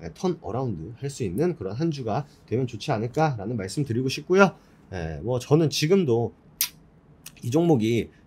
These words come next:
죽지 않는다라는 전제 하에서는 지금도 충분히 괜찮은 가격대다라고 생각을 하고 있습니다. 그렇기 때문에,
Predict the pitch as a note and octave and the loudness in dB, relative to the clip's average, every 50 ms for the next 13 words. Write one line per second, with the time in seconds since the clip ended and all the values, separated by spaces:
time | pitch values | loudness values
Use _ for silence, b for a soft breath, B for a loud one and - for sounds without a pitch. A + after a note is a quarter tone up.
0 | _ - - - - F#3+ F3+ B2 B2+ D#3+ F#3 G3 E3 C3 G2 A2+ C#3+ C#3+ G#2+ F#2 | _ -10 -8 0 4 4 4 6 6 4 4 6 6 6 6 6 6 6 4 4
1 | F#2 G#2 C3 C#3 C3 - G#2+ G#2+ G#2+ A2 A#2 D3 E3+ G3 G3 - G#2+ A2 C#3+ D#3+ | 2 0 -2 -2 -2 -4 -4 -4 -2 -2 0 0 0 0 0 0 -2 -2 -2 -2
2 | C3+ - - B2 C#3 C#3 A#2+ - - F#3 G3 G#3 F3+ A#2+ A#2 C3 - - G2+ G#2 | -4 -4 -4 -4 -2 -2 -4 -4 -4 -2 -2 0 0 -2 -4 -6 -6 -8 -8 -6
3 | D3+ D#3 D#3+ D3+ G#2 G2+ A#2+ A#2 - C#3 C#3+ D#3+ D3+ D#3 - _ _ _ - G2 | -6 -6 -6 -6 -6 -8 -6 -4 -2 0 2 0 0 -2 -8 _ _ _ -12 -8
4 | F#2+ F#2 A2 A#2+ A#2 D3+ D#3 D3 C3+ A#2+ A#2+ D#3 D#3+ D#3+ A2+ A2 - - D#3 - | -6 -6 -6 -4 -4 -2 -2 -2 0 -2 -2 -2 0 0 0 0 0 -2 -2 -2
5 | - A2+ B2+ A#2+ - - A2+ G#2 - G#2 - C#3+ C3 B2+ C#3+ D#3 D3 D#3 | -2 -4 -6 -8 -10 -16 -14 -14 -12 -8 -6 -4 -4 -2 -2 -2 -2 -4